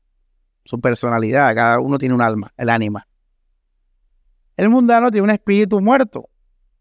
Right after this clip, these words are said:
Él del espíritu no saca nada, no hay nada. Está muerto y, y lleno de, de cosas malas.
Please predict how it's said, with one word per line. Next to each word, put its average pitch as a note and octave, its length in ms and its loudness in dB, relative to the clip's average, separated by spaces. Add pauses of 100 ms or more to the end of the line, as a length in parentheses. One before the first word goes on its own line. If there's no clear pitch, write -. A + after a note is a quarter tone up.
(240)
Él F#3+ 300 0
del A3+ 160 0
espíritu G3 580 -2
no F#3+ 120 0
saca - 340 -2
nada, E3+ 380 0
no A#2 80 -4
hay D3 80 0
nada. D#3+ 280 2
Está C3 200 -2
muerto F3 520 0
y, C#3 300 0
y B2 100 -4
lleno C#3 280 0
de, B2 340 0 (500)
de C3 120 -6
cosas C3+ 280 -2
malas. B2 380 -2